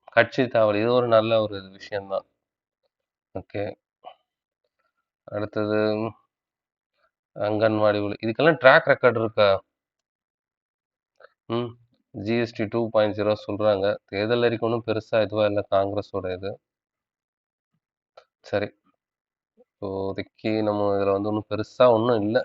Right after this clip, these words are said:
தேர்தல் அறிக்கையில ஏமாற்றம் தான். இதுல எனக்கு வந்து இதுல நல்ல பலன் கிடைக்குது,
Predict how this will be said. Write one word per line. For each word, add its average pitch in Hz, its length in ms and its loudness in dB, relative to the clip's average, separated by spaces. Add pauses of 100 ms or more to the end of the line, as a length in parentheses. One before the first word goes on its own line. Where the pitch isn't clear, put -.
தேர்தல் 110 360 -2
அறிக்கையில 104 320 -2
ஏமாற்றம் 104 540 0
தான். - 140 -2 (1000)
இதுல 110 200 2
எனக்கு 110 260 0
வந்து 127 180 2
இதுல 127 180 0
நல்ல 110 260 4
பலன் 127 380 6
கிடைக்குது, 117 420 0